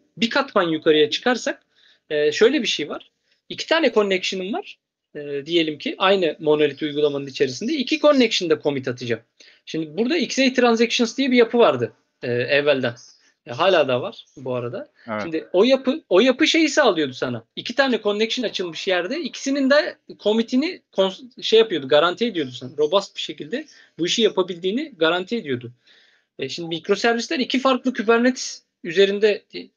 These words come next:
Speaker 1: diyelim, yani pardon, iki farklı konteyner üzerinde çalışıyor diyelim.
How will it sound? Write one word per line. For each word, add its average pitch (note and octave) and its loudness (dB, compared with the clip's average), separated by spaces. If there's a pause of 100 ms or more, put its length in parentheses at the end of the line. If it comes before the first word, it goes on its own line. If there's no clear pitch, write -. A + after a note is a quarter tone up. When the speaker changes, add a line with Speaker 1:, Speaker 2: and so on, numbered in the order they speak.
Speaker 1:
diyelim, B2+ -2
yani B2+ -10
pardon, D3 2
iki C3 -12
farklı G3 -4
konteyner G3+ 0
üzerinde G3 -2
çalışıyor B2+ -6
diyelim. A#2 -8